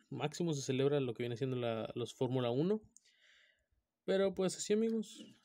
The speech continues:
eh, está muy, muy lindo el diseño. No pesan mucho en comparación a un Hot Wheels. Déjenme ver, creo que aquí tenía un, un Camaro.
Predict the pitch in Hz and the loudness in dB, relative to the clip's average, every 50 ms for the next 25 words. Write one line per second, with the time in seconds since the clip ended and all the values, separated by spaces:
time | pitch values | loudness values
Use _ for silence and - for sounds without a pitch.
0 | _ - 143 139 139 139 139 135 131 - - - - 143 139 147 147 147 151 147 | _ -2 0 2 4 4 4 2 0 -6 -12 -4 -4 -2 0 2 2 4 4 4
1 | 143 139 131 127 135 139 139 139 139 139 135 135 120 113 - 151 160 175 185 202 | 2 2 0 0 0 0 0 0 0 0 -2 -2 -4 -4 -2 -2 0 0 0 -2
2 | 214 202 170 156 151 - 165 156 - 175 160 139 127 123 123 131 131 - - 175 | -2 0 0 0 2 4 2 2 2 2 2 2 2 2 2 0 0 0 -2 -2
3 | 170 180 180 - - - - 131 127 127 120 117 110 - - 127 131 135 143 143 | -2 0 -2 -2 -2 -2 -2 -2 0 0 0 0 -2 0 -2 0 0 2 2 2
4 | 139 139 131 120 107 - - _ - - - _ - - - - - - _ - | 2 2 0 -2 -4 -6 -10 _ -20 -20 -20 _ -20 -20 -20 -20 -20 -20 _ -12
5 | - 131 131 123 - 135 127 - 120 120 127 147 156 143 135 127 - 131 120 113 | -6 -6 -6 -2 0 -2 -2 -2 -2 0 0 0 2 0 0 0 0 -4 -2 2
6 | 110 110 123 147 - 135 127 - - - - - - 117 113 113 110 113 110 107 | 2 2 0 0 -4 -6 -8 -8 -8 -12 -10 -8 -6 -6 -4 -4 -4 -4 -4 -4
7 | 107 117 - - 123 110 - - 104 107 117 131 147 165 165 - | -6 -8 -6 -8 -10 -10 -8 -8 -4 -2 -2 0 -2 -2 -4 -8